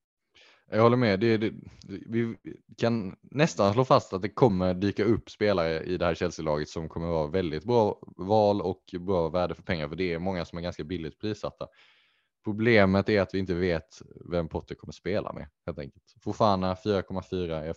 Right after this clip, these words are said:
P L. Jättebra om han startar. Fick ju inte starta Champions League,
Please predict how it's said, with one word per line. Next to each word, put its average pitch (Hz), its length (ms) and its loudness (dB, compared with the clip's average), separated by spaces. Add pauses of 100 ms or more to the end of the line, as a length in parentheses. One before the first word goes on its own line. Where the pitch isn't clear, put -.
P 90 60 -4
L. 76 180 -4 (640)
Jättebra 85 440 -4
om 85 120 -2
han 92 80 -2
startar. 95 520 -6 (640)
Fick 98 160 -10
ju 95 40 -6
inte 98 120 -10
starta 98 320 -2
Champions 95 380 -8
League, 80 260 -4